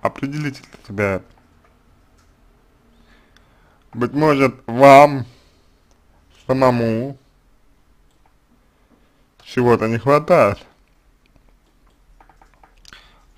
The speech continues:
вследствие чего вы активно пытаетесь свою женщину вернуть.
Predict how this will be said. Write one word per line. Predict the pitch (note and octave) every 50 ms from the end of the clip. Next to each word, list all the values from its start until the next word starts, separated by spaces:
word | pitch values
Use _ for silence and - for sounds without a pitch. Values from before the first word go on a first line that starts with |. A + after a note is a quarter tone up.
| _ -
вследствие | - C3+ C3+ B2+ A#2+ B2 - - C3+ B2 A#2 A2+
чего | - - B2 B2+ D3 D#3+ D#3 C3+
вы | A#2+ B2 B2 A#2+ A#2+ A2+ G#2 G2 - _ _ _ _ _ _ _ _ _ _ - _ _ _ -
активно | - - B2 B2 B2+ - - C3+ C#3+ D#3 D#3+ C3+ G#2+
пытаетесь | - - - - A#2+ C3 B2+ B2 B2 - - G#2+ - - - - _ _ _ _ _ _ _ _ _ _ _ _ _ _ _ _ _ _ _ _ _ _ _ _ _ _ _ _ _ _ _ _ _ _ - -
свою | - C3 B2+ B2 B2 A#2+ A2
женщину | G#2+ A#2+ C3 C3+ B2+ - - C3 B2 A#2+ A#2+ A#2 A2 G2 _ _ _ _ _ _ _ _ _ _ _ _ _ _ _ _ _ _ _ _ _ _ _ _ _ _ _ _ _ _ _ _ _ _ _ _ _ _ _ _ _ _ -
вернуть. | - A2+ A#2+ B2+ B2+ C3 B2 A2+ G#2+ G#2+ - -